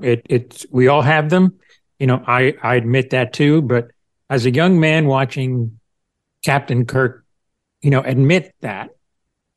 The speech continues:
and, uh, and then saying something, the line he goes,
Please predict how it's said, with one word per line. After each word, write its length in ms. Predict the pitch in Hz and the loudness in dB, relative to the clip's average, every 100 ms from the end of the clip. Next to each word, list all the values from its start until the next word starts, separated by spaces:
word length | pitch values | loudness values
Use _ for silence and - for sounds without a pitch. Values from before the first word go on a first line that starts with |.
| - | -8
and, 420 | 120 110 113 113 113 | -4 0 0 -2 -6
uh, 140 | 107 - | -10 -6
and 180 | 135 131 | -2 2
then 180 | 135 | 0
saying 400 | 117 151 139 139 - | 0 0 0 -2 -4
something, 460 | 170 165 156 147 | -2 0 0 0
the 120 | 127 | 2
line 300 | 127 135 139 | 2 2 2
he 100 | 123 | 2
goes, 340 | 120 123 117 | 2 2 2